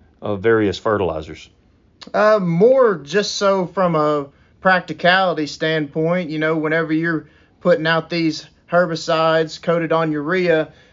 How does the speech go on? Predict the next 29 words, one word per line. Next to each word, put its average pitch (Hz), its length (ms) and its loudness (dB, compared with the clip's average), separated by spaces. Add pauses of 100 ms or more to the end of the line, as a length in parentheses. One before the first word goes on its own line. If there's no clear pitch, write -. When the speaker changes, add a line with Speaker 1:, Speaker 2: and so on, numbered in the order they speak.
(120)
Speaker 2:
it's 139 140 -10
very 190 380 2
important 160 600 -2
to 156 280 2
be 139 320 -6
able 165 220 0
to 151 80 -4
get 170 280 -4
that 165 200 2
water 156 440 2
onto 160 320 -2
that 151 240 -4
herbicide-coated 151 960 -4
prill 175 480 -2 (160)
as 165 180 -2
soon 190 220 -2
as 143 100 -6
possible, 151 720 -2
because 151 520 -2 (360)
as 156 280 -6
the 156 240 -10
amount 185 280 0
of 170 60 -12
time, 180 460 0
as 156 120 -4
you 185 120 -2
increase 185 400 -4
time 175 420 0
from, 151 420 -4